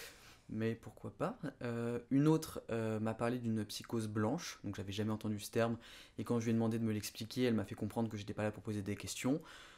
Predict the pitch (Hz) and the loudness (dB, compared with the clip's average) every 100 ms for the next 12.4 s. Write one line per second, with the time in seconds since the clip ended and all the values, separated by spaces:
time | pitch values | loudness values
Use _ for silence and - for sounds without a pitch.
0 | - 117 104 123 120 120 131 120 117 113 | -12 -8 -2 2 2 6 6 6 2 2
1 | 113 113 - 123 117 - 120 110 117 123 | 2 0 0 -2 -4 -4 -2 -2 0 -2
2 | - 110 107 104 - 113 113 110 117 139 | -2 -4 -2 -6 -4 2 2 4 0 -2
3 | 135 120 110 110 113 113 107 127 175 - | -4 0 0 0 0 2 4 2 2 -16
4 | - - - - - - - - - - | -20 -20 -18 -10 -10 -10 -18 -18 -20 -8
5 | - 139 143 143 165 214 - 127 123 123 | 6 8 8 8 6 6 4 8 10 10
6 | 120 139 139 127 123 127 156 135 117 110 | 8 8 6 4 6 4 4 4 4 4
7 | 110 123 120 139 123 113 110 110 110 110 | 2 0 0 0 0 0 0 0 -2 -2
8 | 117 - 123 - 120 113 110 107 110 117 | 0 2 0 0 -2 0 0 0 -2 -2
9 | 113 143 131 123 127 139 127 113 110 - | 0 2 2 2 4 4 4 2 -2 -2
10 | 117 113 110 123 120 107 - - 95 - | 0 0 0 -2 -4 -6 -6 -6 -6 -4
11 | 120 120 113 101 113 110 110 107 107 - | -6 -4 -4 0 2 2 2 0 -4 -10
12 | 110 127 131 | -6 -2 -2